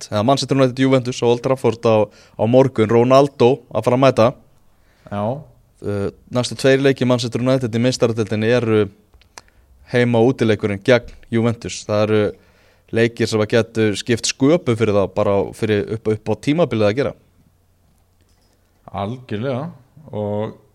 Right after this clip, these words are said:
Speaker 2: eh, ég held að United vinni Juventus.
Speaker 1: Af hverju?
Speaker 2: Æ, þetta verður bara einhver svona Mourinho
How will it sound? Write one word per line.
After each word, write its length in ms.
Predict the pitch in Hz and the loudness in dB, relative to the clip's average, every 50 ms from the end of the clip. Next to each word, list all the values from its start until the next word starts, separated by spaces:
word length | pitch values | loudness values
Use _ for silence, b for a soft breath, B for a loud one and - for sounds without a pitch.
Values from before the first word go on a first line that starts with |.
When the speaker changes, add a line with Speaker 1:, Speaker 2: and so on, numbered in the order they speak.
| _ _ _ _ _ _ _ _ _ _ _ | _ _ _ _ _ _ _ _ _ _ _
Speaker 2:
eh, 880 | - 78 95 - 90 87 90 87 87 87 87 85 82 85 85 - - _ _ _ _ _ _ _ _ _ _ _ _ _ _ _ _ _ 95 98 95 | -20 -20 -20 -20 -20 -20 -20 -20 -20 -20 -20 -20 -20 -20 -20 -20 -20 _ _ _ _ _ _ _ _ _ _ _ _ _ _ _ _ _ -8 -6 -6
ég 160 | 92 92 92 95 | -6 -6 -8 -8
held 240 | 95 98 90 - - | -8 -10 -10 -8 -8
að 140 | 92 92 95 | -6 -6 -6
United 320 | 98 104 107 104 95 95 92 | -4 -4 -4 -4 -4 -6 -8
vinni 320 | 98 110 123 120 107 101 101 - - _ _ _ _ _ _ _ _ _ _ _ _ | -6 -6 -6 -4 -6 -6 -6 -10 -12 _ _ _ _ _ _ _ _ _ _ _ _
Juventus. 540 | 101 107 107 110 113 117 123 101 - - 85 82 _ _ _ _ _ _ _ _ _ _ _ - | -4 -4 -4 -4 -4 -6 -8 -8 -10 -10 -16 -20 _ _ _ _ _ _ _ _ _ _ _ -10
Speaker 1:
Af 80 | 107 | -8
hverju? 220 | 107 107 98 92 92 - _ _ _ _ _ _ _ _ _ _ _ _ _ _ _ _ _ _ _ _ _ _ _ _ _ _ _ _ _ _ _ _ _ _ - - _ _ _ | -6 -6 -6 -6 -10 -14 _ _ _ _ _ _ _ _ _ _ _ _ _ _ _ _ _ _ _ _ _ _ _ _ _ _ _ _ _ _ _ _ _ _ -20 -20 _ _ _
Speaker 2:
Æ, 480 | - 85 85 85 92 98 98 101 98 | -12 -8 -6 -4 -4 -4 -4 -4 -4
þetta 240 | 98 101 98 - 101 | -6 -6 -6 -6 -6
verður 440 | 95 101 101 104 107 110 113 117 113 113 | -2 0 0 0 0 -2 -4 -6 -6 -2
bara 220 | - 123 110 110 | -2 -2 0 -2
einhver 220 | 113 113 - 127 113 | -4 -4 -6 -8 -8
svona 320 | 110 117 120 123 120 120 117 117 117 120 101 80 85 80 58 50 57 - - | -6 -8 -6 -4 -4 -2 -2 -2 -2 -4 -6 -8 -10 -12 -14 -16 -18 -20 -20
Mourinho 960 | 101 127 127 123 131 135 131 135 143 147 147 147 147 147 147 143 143 143 143 | -14 -8 -6 -2 -2 -2 0 -2 -4 -4 -4 -6 -4 -2 -2 0 0 -2 -2